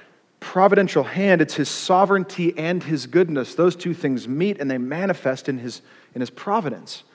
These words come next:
God is sovereign and he's good. And all of his providential direction is for the good of his people. Ultimately, those verses we read in Romans indicate that for us, that God works our lives and situations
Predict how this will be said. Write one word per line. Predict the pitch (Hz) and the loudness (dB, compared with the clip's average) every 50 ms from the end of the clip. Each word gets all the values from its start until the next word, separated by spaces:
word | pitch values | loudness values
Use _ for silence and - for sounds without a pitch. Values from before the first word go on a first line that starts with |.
| _ _ _ _ | _ _ _ _
God | - 143 143 | -2 -2 -2
is | 139 131 | -2 -2
sovereign | - - - 175 190 185 156 147 131 127 - | -4 -4 -2 -2 0 0 0 0 -2 -4 -6
and | 135 151 175 175 131 | -6 -6 -6 -6 -6
he's | 135 127 113 110 120 | -6 -8 -8 -4 -2
good. | 143 170 165 135 131 - - - - - - - - | 0 0 2 0 -2 -4 -10 -18 -18 -18 -18 -12 -10
And | 123 120 | -8 -8
all | - 131 175 214 220 | -2 4 6 6 6
of | 208 - | 6 4
his | 147 - | 0 -4
providential | - - - 165 170 175 170 170 175 180 - - 156 | -4 2 4 4 6 6 6 6 6 4 2 0 -2
direction | 139 127 123 117 120 160 226 233 - - - 127 120 123 120 - - - - | 0 -2 -2 0 2 2 2 2 0 -2 -2 -2 -2 -4 -6 -10 -18 -10 -8
is | 131 127 - | -8 -6 -6
for | - - - - - 185 190 202 196 190 | -10 -12 -12 -2 2 4 6 8 8 6
the | 165 156 | 6 2
good | 131 117 135 151 165 170 | 0 0 2 4 6 6
of | 160 160 | 4 4
his | - - 160 131 - | 2 -2 -4 -4 -6
people. | - - - 185 175 139 131 131 | -6 -4 -4 -4 -2 0 2 2
Ultimately, | 165 190 - - 143 123 | 2 2 0 -4 -6 -2
those | 117 117 120 110 | -2 0 -2 -2
verses | 110 131 160 160 - - - - | -2 -2 -2 -2 -4 -8 -6 -4
we | 135 131 | -2 0
read | 139 135 131 | 0 0 0
in | 127 117 | -2 -4
Romans | 113 123 156 220 226 160 117 110 113 - - - _ - - - _ - - - - _ _ - - - | -4 -2 -2 -2 -2 -2 -4 -6 -10 -16 -18 -18 _ -20 -20 -20 _ -20 -20 -20 -20 _ _ -18 -14 -8
indicate | - 160 180 214 269 - - 147 113 - - | -2 0 2 2 2 2 0 -2 0 0 0
that | 107 104 95 - | 0 0 0 -2
for | - 127 113 107 | -2 0 0 0
us, | 101 101 117 - | -2 -4 -6 -6
that | - 123 | -8 -2
God | 131 127 147 180 185 156 | 0 2 4 4 4 2
works | 127 120 123 139 156 185 196 190 - - | 0 0 2 6 6 6 6 6 4 2
our | 143 135 131 | 2 2 4
lives | 135 139 151 160 170 185 185 156 151 | 4 4 4 6 6 6 6 4 0
and | 139 123 | -4 -4
situations | - - 131 - - 127 131 143 156 185 170 - 190 190 196 190 170 - | -6 -8 -8 -6 -2 4 6 6 6 6 4 0 -2 -2 -2 -2 -4 -6